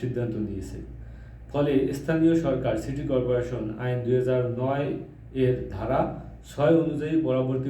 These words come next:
প্রয়োজনীয় কার্যক্রম গ্রহণের কোনো আইনগত জটিলতা আছে কিনা তা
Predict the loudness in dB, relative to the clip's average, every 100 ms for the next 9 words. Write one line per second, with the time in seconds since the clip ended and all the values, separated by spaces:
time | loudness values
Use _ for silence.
0 | -4 -2 -2 0 2 2 2 -6 -14 -18
1 | -10 0 2 2 0 0 2 2 2 2
2 | 4 2 0 -8 -10 -2 0 0 0 0
3 | 2 2 2 2 2 2 0 0 0 -2
4 | -2 -2 -2 0 0 0